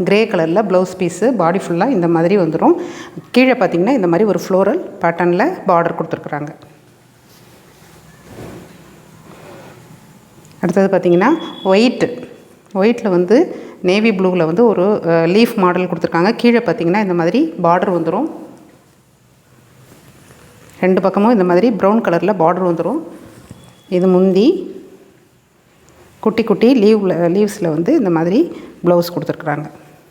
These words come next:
அடுத்தது பார்த்தீங்கன்னா இது வந்து பத்திக் பிரிண்ட்டு, முடிச்சு மாடல்னு சொல்லுவாங்க. அது ஒரு நல்ல ஒரு, அ, ப்ளூவில், ராபின் ப்ளூவில்,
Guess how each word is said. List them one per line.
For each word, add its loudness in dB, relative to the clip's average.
அடுத்தது 2
பார்த்தீங்கன்னா 2
இது 2
வந்து 0
பத்திக் -2
பிரிண்ட்டு, 2
முடிச்சு 0
மாடல்னு 2
சொல்லுவாங்க. 0
அது 0
ஒரு 0
நல்ல 2
ஒரு, 2
அ, 0
ப்ளூவில், 4
ராபின் 0
ப்ளூவில், 0